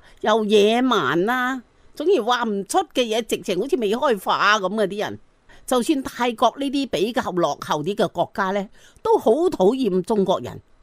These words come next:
直情就當啲中國人係蝗蟲，去到邊度會寸草不生。特別嗰啲大媽嗰啲叫做咩廣場舞啊，係嘛？喺大陸又係噉，去到外國又係噉，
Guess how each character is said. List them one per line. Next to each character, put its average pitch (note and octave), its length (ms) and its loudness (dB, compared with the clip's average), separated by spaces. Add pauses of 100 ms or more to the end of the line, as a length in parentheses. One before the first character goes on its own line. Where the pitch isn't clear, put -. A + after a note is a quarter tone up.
(240)
直 C4 180 -2
情 G3+ 220 0
就 A#3+ 100 2
當 C#4 180 2
啲 F4 140 4
中 F4+ 180 4
國 A3+ 120 2
人 C#3 160 -2
係 F#3+ 120 2
蝗 E3 380 4
蟲， F3+ 260 2 (460)
去 E4 180 2
到 D#4+ 160 4
邊 F4 240 4
度 C4+ 140 4
會 A3 140 -2
寸 A#3+ 320 2
草 G3 180 0
不 - 80 0
生。 A#3 320 0 (540)
特 A#3 180 -2
別 G#3+ 80 -8
嗰 B3 80 0
啲 E4 180 2
大 - 120 -2
媽 A3+ 520 2
嗰 G3+ 140 2
啲 G#3+ 240 -2
叫 F#3 60 4
做 E3+ 120 0
咩 A3 200 0
廣 E3+ 320 2
場 B2 280 0
舞 C3+ 260 0
啊， D3 180 -2
係 - 20 -8
嘛？ C3+ 220 -8 (480)
喺 E4 180 -2
大 F3+ 200 -4
陸 G#3 200 2
又 F#3+ 80 0
係 E3+ 160 0
噉， F#3+ 260 0 (320)
去 D4+ 60 4
到 C#4+ 120 0
外 A#3 300 2
國 C4+ 240 0
又 A3 120 0
係 G#3+ 200 2
噉， A3 260 -2